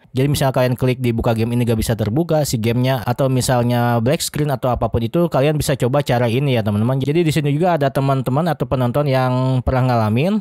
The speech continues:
Di sini solusinya pakai Vice Reddit dua ribu dua puluh ya, teman-teman. Jadi ya, buat teman-teman yang punya kasus yang sama, kalian bisa download di Google ya. Kalian masuk saja Google, kalian tinggal ketikkan saja download Vice Reddit dua ribu sepuluh ya, teman-teman.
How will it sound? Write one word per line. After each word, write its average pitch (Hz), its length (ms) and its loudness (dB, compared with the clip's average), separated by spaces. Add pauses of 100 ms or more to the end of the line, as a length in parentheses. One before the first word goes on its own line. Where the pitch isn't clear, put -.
(160)
Di 123 80 -4
sini 127 240 0
solusinya 160 400 0
pakai 147 640 0
Vice 151 560 0
Reddit 143 320 -2
dua 127 160 0
ribu 127 160 0
dua 120 160 2
puluh 131 320 2
ya, 104 80 -2
teman-teman. 117 480 -2
Jadi 139 320 0
ya, 120 80 2
buat 117 160 0
teman-teman 135 400 0
yang 123 60 -4
punya 123 180 0
kasus 117 320 0
yang 110 160 0
sama, 151 320 0
kalian 139 320 0
bisa 123 240 -2
download 113 320 0
di 110 80 -4
Google 117 400 0
ya. 113 160 -2
Kalian 110 240 -2
masuk 110 240 -4
saja 107 240 -4
Google, 107 480 -2
kalian 120 240 -2
tinggal 110 240 -2
ketikkan 113 320 -6
saja 131 400 -2
download 185 480 0
Vice 135 320 0
Reddit 123 320 -2
dua 120 160 2
ribu 117 160 0
sepuluh 131 480 0
ya, 104 160 0
teman-teman. 113 400 0